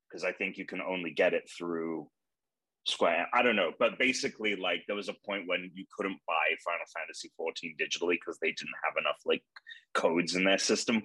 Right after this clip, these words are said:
<laughs> for it or whatever. Uh, and obviously, we, we just had that huge, uh, drop in content with the Endwalker update that people, uh, actually, I don't really know what the response is to that, but obviously,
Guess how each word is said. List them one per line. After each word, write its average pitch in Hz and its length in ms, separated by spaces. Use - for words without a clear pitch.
<laughs> - 80
for - 240
it 190 100
or 160 80
whatever. 165 340
Uh, 104 260
and 107 160
obviously, 95 580
we, 92 220
we 95 120
just 85 240
had 82 180
that 87 140
huge, 80 440
uh, 80 180
drop 87 380
in 82 100
content 82 600
with 78 140
the - 160
Endwalker 95 580
update 87 380
that - 120
people, 85 540
uh, 80 440
actually, 127 300
I 110 60
don't 104 220
really 87 180
know 82 140
what 73 140
the 80 80
response 82 420
is 90 140
to 151 180
that, 143 240
but 113 240
obviously, 101 720